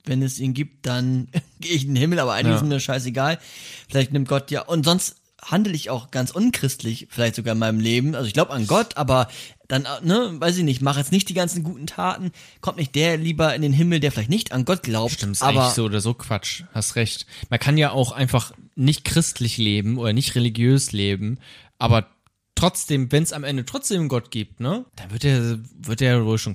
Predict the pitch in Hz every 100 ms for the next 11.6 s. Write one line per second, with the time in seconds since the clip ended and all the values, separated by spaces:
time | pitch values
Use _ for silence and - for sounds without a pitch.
0 | - 127 120 95 90 - 113 - 135 139
1 | 110 104 117 135 120 123 127 - 123 110
2 | - - 117 127 127 80 110 131 - 95
3 | - 92 - 90 120 - - - - 107
4 | 107 113 135 127 127 117 123 - 113 104
5 | 92 120 143 139 113 101 101 - 110 113
6 | 107 - 101 123 - 98 98 110 - -
7 | - - 104 95 101 110 104 110 113 98
8 | 101 101 - - 107 98 120 113 104 -
9 | 98 95 92 - 101 95 101 101 107 -
10 | - - 117 113 98 101 101 98 95 98
11 | 92 101 107 - 113 101